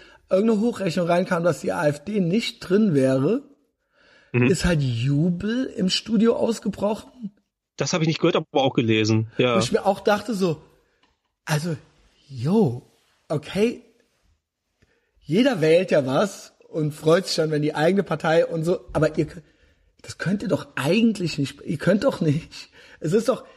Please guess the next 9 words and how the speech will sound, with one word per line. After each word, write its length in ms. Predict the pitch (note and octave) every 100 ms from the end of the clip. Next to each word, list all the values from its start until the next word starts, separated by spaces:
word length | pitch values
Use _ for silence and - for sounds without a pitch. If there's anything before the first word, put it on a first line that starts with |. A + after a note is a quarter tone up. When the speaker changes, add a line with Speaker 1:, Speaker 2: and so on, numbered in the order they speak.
| -
Speaker 1:
ihr 120 | F#3+
müsst 340 | F#3+ C#4 C#4+
doch 180 | C4+ -
ein 120 | G#3
bisschen 400 | G3+ B3 - B3 F#3+
so 100 | E3+
tun, 1200 | - - C4 C#4+ C#4+ E3+ F3+ E3 D3+ F3+ G#3+ D3+ - A#2 -
Speaker 2:
<laughs> 300 | - C3 -
Speaker 1:
also, 340 | G#3 G3 G#3+